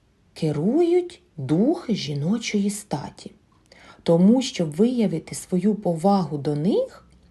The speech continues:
ліпили снігових баб. З-, християнська легенда розповідає,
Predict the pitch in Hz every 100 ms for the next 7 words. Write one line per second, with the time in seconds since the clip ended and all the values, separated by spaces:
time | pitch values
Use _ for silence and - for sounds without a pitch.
0 | _ 226 285 285 508 571 539 - 277 240
1 | 233 339 320 165 165 160 - _ _ _
2 | _ _ _ _ _ _ _ _ _ -
3 | - - - _ _ _ _ _ _ -
4 | 131 - _ _ - - 165 - 180 185
5 | 254 254 - 175 170 160 269 277 185 175
6 | - 170 156 151 165 151 139 135